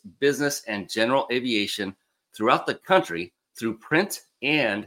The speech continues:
digital advertising. Strong editorial content and creative aviation photography. Bonacore is involved in mi-, or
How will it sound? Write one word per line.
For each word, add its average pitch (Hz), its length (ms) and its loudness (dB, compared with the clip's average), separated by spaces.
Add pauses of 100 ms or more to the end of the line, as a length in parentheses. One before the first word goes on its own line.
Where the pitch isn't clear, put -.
(160)
digital 104 380 -2
advertising. 87 640 -4 (420)
Strong 139 720 2
editorial 135 540 2
content 110 540 0 (120)
and 113 480 2 (100)
creative 131 500 2 (160)
aviation 101 520 -4
photography. 104 800 -2 (580)
Bonacore 156 640 4
is 107 380 0 (180)
involved 107 460 0
in 95 260 -4
mi-, 113 440 -2
or 87 220 0